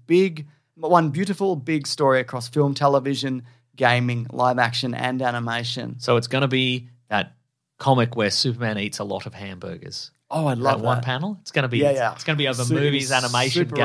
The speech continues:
Speaker 1: eating
Speaker 2: games.
Speaker 1: them.
Speaker 2: He's like, "I can't stop eating these hamburgers." But
Speaker 1: Did
Speaker 2: why is the question.
Speaker 1: Do you think it's too much to do games as well?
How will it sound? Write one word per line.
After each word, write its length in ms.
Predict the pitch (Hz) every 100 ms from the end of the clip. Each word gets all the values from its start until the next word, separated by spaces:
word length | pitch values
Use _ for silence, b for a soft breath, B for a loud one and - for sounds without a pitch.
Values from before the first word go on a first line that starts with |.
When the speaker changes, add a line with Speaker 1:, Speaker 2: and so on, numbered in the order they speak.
| 123
Speaker 1:
eating 120 | 123
Speaker 2:
games. 120 | 123 120
Speaker 1:
them. 160 | 113 B
Speaker 2:
He's 120 | -
like, 160 | 151 151
"I 40 |
can't 240 | 156 233 233
stop 220 | - 127
eating 160 | 120 123
these 160 | 175
hamburgers." 960 | 180 170 214 208 131 98 90 87 - - _ _ -
But 100 | -
Speaker 1:
Did 80 |
Speaker 2:
why 280 | 113 135 170
is 160 | 120 113
the 60 |
question. 560 | 123 120 117 - 98 80
Speaker 1:
Do 100 | -
you 60 | 202
think 200 | 240 208
it's 160 | 208 -
too 160 | 202
much 300 | 190 185 -
to 100 | 180
do 180 | 147 160
games 920 | 143 123 143 151 156 156 151 127 - - _ _ _
as 160 | 147 127
well? 500 | 135 135 165 196